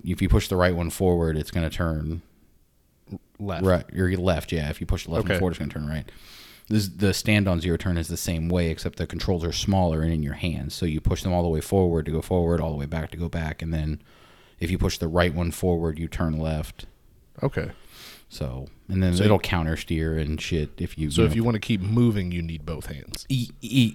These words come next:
Speaker 1: if you wanna keep moving in a straight line, you could sneak by for a few minutes with one hand. But
Speaker 2: Okay.
Speaker 1: if you wanna, if you, if you're,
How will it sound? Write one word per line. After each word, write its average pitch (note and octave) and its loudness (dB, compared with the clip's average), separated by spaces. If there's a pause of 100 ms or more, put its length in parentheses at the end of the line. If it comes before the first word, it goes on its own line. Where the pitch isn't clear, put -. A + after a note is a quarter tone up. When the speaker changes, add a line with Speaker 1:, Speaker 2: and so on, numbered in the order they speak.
Speaker 1:
if A#2 2
you A2+ 8
wanna B2+ 6
keep B2 2
moving B2 4
in A#2 2
a G2 0
straight G#2+ -2
line, G#2 2
you F2 0
could E2+ -6
sneak G2+ 0
by F2 0
for E2 -4
a E2 -2
few F#2+ -2
minutes E2+ 2
with E2+ 0
one D#2+ 0
hand. D2 -4 (360)
But F#2 2 (120)
Speaker 2:
Okay. D2 -6
Speaker 1:
if F2+ -2
you G2+ 8
wanna, F2+ 6 (140)
if - -2
you, F2 0
if F2+ -2
you're, E2+ 2